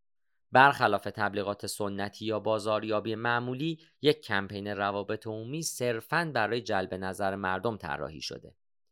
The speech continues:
این روش راهیه برای قرار دادن برند خودتون در کانون توجه،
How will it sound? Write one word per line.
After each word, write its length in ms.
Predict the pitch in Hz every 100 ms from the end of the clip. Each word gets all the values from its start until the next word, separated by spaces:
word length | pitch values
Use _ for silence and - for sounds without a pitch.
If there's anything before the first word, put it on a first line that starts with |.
| _ _ _
این 200 | 120 127
روش 440 | 127 123 131 - - _
راهیه 580 | 110 127 151 139 135 135
برای 360 | 113 98 107 113
قرار 460 | 104 101 98 101
دادن 460 | 98 101 101 113 98
برند 440 | 85 107 139 156
خودتون 560 | 139 135 127 120 120 110
در 180 | 98 92
کانون 600 | - 101 98 110 143 135
توجه، 680 | 123 113 113 98 110 104